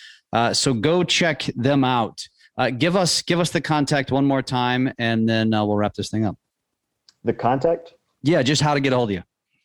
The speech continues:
Speaker 2: Oh, so Chris at gorilla realty dot com is my email address, gorilla realty dot com, or look us up on Facebook. Just look up Gorilla Realty. And by the way, never name your business a homonym, right? It's Guerrilla Realty, like guerrilla warfare. So G U E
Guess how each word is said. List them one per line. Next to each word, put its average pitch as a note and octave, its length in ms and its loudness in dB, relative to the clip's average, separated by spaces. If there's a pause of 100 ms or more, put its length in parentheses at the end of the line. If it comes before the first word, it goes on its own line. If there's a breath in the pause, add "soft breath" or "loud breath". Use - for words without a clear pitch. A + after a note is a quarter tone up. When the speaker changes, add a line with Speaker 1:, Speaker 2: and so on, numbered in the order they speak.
(140)
Speaker 2:
Oh, - 200 2
so - 160 -2
Chris E3+ 240 -2
at D3 80 0
gorilla D#3 200 2
realty D3+ 220 -2
dot D3 180 0
com C#3+ 220 0
is B2+ 80 -4
my C3+ 120 0
email C3 300 0
address, C3 380 0
gorilla B2 260 0
realty B2 240 0
dot A#2 220 0
com, A2+ 320 -2
or G#2 80 -4
look A2 140 0
us A2 80 -2
up A2 100 -2
on G#2 140 -2
Facebook. G2+ 400 -2
Just G2 120 -10
look G#2 140 0
up G#2 180 0
Gorilla G2+ 220 0
Realty. G2 320 0
And A2+ 120 2
by C3 120 2
the C#3 80 2
way, B2 200 2 (640 loud breath)
never D3+ 400 2
name D3+ 240 2
your C#3 100 2
business A#2 540 -2
a G#2 60 0
homonym, G2 640 -6 (200)
right? G#2+ 360 0
It's G#2+ 140 -4
Guerrilla C3 320 2
Realty, A#2 340 0
like A2 180 0
guerrilla G#2+ 240 2
warfare. G#2 480 0
So G2+ 160 -6
G A2 320 0
U G#2+ 340 2
E A2+ 380 2